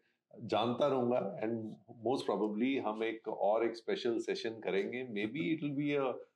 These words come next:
अ, it will be a discussion, तो जिसमें हम और चीजें लाएं। And I'm very sure this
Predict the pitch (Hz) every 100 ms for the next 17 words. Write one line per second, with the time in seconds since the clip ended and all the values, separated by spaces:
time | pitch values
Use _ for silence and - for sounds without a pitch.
0 | _ - 104 101 101 - 101 107 135 110
1 | - 107 - 107 90 - _ _ _ _
2 | 113 107 110 123 120 120 110 117 120 113
3 | 107 110 - 123 127 127 123 101 107 127
4 | 156 - 107 98 90 113